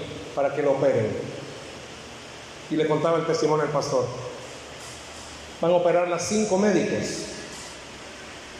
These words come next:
Y los cinco médicos me mandaron a decir que ninguno me va a cobrar los honorarios.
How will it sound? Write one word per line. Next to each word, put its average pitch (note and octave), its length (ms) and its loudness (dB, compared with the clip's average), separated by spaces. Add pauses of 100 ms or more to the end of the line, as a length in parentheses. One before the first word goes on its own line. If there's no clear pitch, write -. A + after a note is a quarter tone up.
(960)
Y E3 60 2
los D#3+ 200 6
cinco A3+ 280 2
médicos G#3+ 460 2 (1400)
me D#3 100 2
mandaron F3 440 2
a G#3+ 80 2
decir G3 320 2 (760)
que F3 100 6
ninguno E3+ 420 6
me D#3 100 4
va D#3+ 140 6
a D#3+ 40 -2
cobrar D#3+ 240 4
los D#3 180 0
honorarios. B2+ 600 2